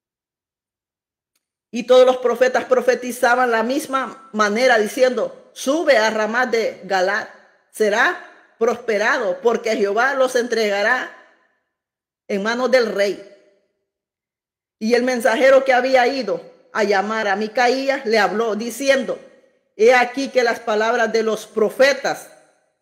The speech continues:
a una voz anuncian al rey cosas buenas", le dijeron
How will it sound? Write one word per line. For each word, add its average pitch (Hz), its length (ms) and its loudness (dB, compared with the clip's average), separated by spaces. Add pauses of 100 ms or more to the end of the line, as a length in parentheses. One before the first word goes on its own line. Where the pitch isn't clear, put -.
(100)
a 185 120 -4
una 240 320 -2
voz 254 240 2
anuncian 226 680 -2
al 190 120 -2
rey 233 720 -8 (140)
cosas 196 420 -2
buenas", 214 540 2
le 180 100 -4
dijeron 185 500 -6